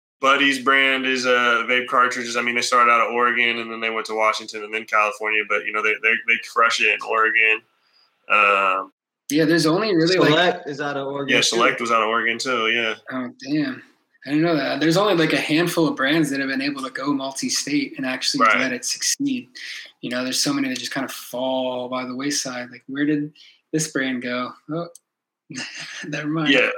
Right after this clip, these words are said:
Speaker 1: It's been, and it's been tough for, it's been tough for California brands to penetrate in Washington. That's been, uh, a task not many people have been able to do.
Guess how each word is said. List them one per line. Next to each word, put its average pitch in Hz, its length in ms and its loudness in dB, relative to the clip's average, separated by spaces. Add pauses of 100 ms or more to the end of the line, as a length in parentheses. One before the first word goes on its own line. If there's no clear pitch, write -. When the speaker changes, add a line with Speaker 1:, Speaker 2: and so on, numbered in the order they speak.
(500)
Speaker 1:
It's 139 240 0
been, 170 200 2 (200)
and 139 140 2
it's 143 160 2
been 175 240 0
tough 165 380 2
for, 143 320 6
it's 143 180 2
been 175 240 0
tough 160 340 2
for 135 200 -2
California 135 720 0
brands 139 400 -2
to 123 100 -10
penetrate 120 640 -2
in 113 140 -6
Washington. 107 640 -2 (120)
That's 113 280 -2
been, 120 380 -4 (100)
uh, 107 240 4 (720)
a 104 80 -4
task 113 440 2
not 110 200 2
many 107 180 0
people 104 300 -8
have 101 120 -12
been 101 100 -8
able 101 240 -8
to 98 160 -16
do. - 220 -10